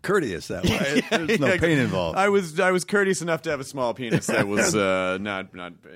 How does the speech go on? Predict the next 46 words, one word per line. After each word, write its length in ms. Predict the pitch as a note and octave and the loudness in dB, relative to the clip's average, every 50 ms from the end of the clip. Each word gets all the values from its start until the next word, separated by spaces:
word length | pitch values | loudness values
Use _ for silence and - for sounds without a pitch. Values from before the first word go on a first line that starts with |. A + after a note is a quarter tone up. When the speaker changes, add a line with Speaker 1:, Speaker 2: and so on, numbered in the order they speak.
| F2+ F#2 F2+ | -20 -20 -20
Speaker 2:
obtrusive 360 | F#2 - - F#2+ - - E2 - | -20 -20 -20 -20 -20 -20 -20 -12
to 60 | - - | -6 -6
anybody. 200 | - - - C#3 | -6 -4 -2 0
Speaker 1:
What 120 | D#3 F#3+ | 2 2
do 80 | A3+ A3 | 4 4
they 140 | F#3 D#3 | 4 2
say 260 | C3 - D#3+ D3+ D3 C#3 | 2 2 2 2 2 2
about 260 | A#2+ A#2+ G#2+ G#2 - | 2 0 0 -2 -2
Chris? 380 | - G#2+ F2 D2+ - - - - | -4 -4 -4 -4 -6 -10 -12 -8
He 140 | - G#2+ A#2 | -4 -2 0
was 300 | A#2+ A2+ G#2+ G2+ F#2+ - | 0 0 0 -2 -4 -8
courteous 560 | - - - D3 D#3 D#3+ D#3+ D#3+ D3+ B2 - | -8 -6 -2 0 2 2 2 2 0 0 0
enough 340 | D#3+ B2+ B2 A#2 A2+ G2+ - | 0 2 2 2 2 0 -2
to 120 | - G2 E2+ | -2 -4 0
have 180 | E2+ F#2+ F#2 F#2 F#2+ | 0 2 2 2 0
the 80 | F#2+ F#2 - - | 0 -2 -2 -2
small 280 | A2 G2 F#2+ G2+ A#3 A3 | 0 0 0 2 0 0
penis. 360 | - - - - - - - | 0 0 0 0 0 -4 -4
Speaker 2:
<laughs> 1000 | - - B3+ - - - B3+ - - - B3 G#3+ - - - - - D4+ - | -2 -2 -4 -2 -2 -4 -4 -4 -2 0 0 0 0 0 -2 0 0 0 0
So 180 | - - E3+ D#3+ | -2 0 2 2
Speaker 1:
What's 140 | A3+ E3 - | 2 2 2
Speaker 2:
the 80 | C4+ | 0
Speaker 1:
the 40 | G#3+ | 0
Speaker 2:
back 140 | F3+ E3+ F#3+ | 2 2 2
Speaker 1:
nice-, 100 | G3 F3 | 2 2
Speaker 2:
door 140 | E3+ E3+ D#3 | 2 2 2
Speaker 1:
yeah. 100 | D#3 - | 2 0
Speaker 2:
wasn't 380 | - E3+ E3+ D#3 F3 E3 D#3 - | 0 0 0 0 -2 -4 -4 -2
painful. 260 | F#3 E3 D#3 D#3+ B2+ | -2 -2 0 0 0
Speaker 1:
You 160 | D#3 E3+ D3+ D3+ | 2 2 2 2
know, 160 | C3 B2+ D3+ | 2 2 0
the 0 | - | 0
talk, 220 | - C3+ B2+ B2+ D3 - | 0 0 0 0 0 2
ex-girlfriends 720 | C#3+ B2+ - - - - B2+ B2 A2+ G2 B2+ A#2 G2+ G2 | 0 0 0 0 -4 0 0 0 2 2 2 0 0 0
of 60 | A2 F#2+ | 0 0
yours. 200 | G2+ F#2+ F#2 - E4+ - - - - | 0 0 0 -2 -4 -6 -6 -6 -2
What 160 | - C#3+ D#3 | 0 0 2
would 120 | D3+ D3+ | 0 0
you 80 | F#3 F3+ | 0 -2
say 180 | - - C3 A#2+ | 0 2 2 2
is 80 | A2+ - | 2 2
the 80 | A#2 | 2
nicest 380 | G2+ G2+ G2 G#2 G2+ - B2+ - | 2 2 2 2 0 -2 -4 -2
thing 220 | - A#2 A2 A2 | 0 2 2 2
about 320 | G#2+ F2+ F2+ D#2+ E2+ F2 - | 0 0 -2 -4 -4 -4 -6
Chris? 320 | - F2 D2 C2 - - | -6 -6 -6 -8 -8 -4